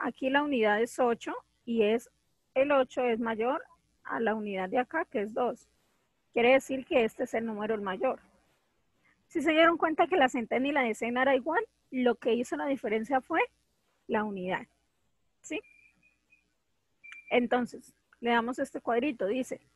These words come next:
se comparan las cifras que ocupan la misma posición.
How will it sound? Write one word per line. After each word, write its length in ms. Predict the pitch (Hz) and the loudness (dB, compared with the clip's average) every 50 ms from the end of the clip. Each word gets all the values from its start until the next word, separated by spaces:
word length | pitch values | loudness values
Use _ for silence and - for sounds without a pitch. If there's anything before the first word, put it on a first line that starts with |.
| _ _ _ _ _ _ | _ _ _ _ _ _
se 160 | - - - | 0 2 2
comparan 500 | - 294 262 - - 269 269 294 339 403 | 4 2 2 4 4 4 4 4 2 2
las 180 | 392 349 - - | 2 2 2 0
cifras 400 | - 269 240 - 269 277 - - | -2 -2 0 2 0 0 0 0
que 100 | 349 254 | -2 -2
ocupan 360 | - - - 233 - 240 254 | -2 -4 -6 -4 -4 -2 -2
la 80 | 269 | -2
misma 280 | 254 233 226 233 233 220 | -2 -2 -2 -2 -4 -4
posición. 560 | - - - - 226 196 - - 240 - - | -4 -6 -6 -6 -8 -12 -8 -6 -6 -6 -6